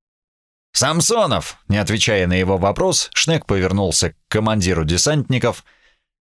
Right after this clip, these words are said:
"Сопроводите Люциуса в его каюту. Это приказ". "Да я сам дойду". "Чай дорогу знаю", хмыкнул в ответ Сэм.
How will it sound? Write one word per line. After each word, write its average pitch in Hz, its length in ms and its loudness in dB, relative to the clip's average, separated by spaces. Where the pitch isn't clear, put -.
"Сопроводите 175 880 0
Люциуса 117 600 0
в 98 60 -2
его 110 320 0
каюту. 113 640 -2
Это 101 300 0
приказ". 135 720 -2
"Да 95 160 0
я 156 180 2
сам 165 280 0
дойду". 76 420 -2
"Чай 170 280 0
дорогу 143 420 0
знаю", 78 560 0
хмыкнул 90 480 -2
в 78 120 0
ответ 92 280 -2
Сэм. 78 320 0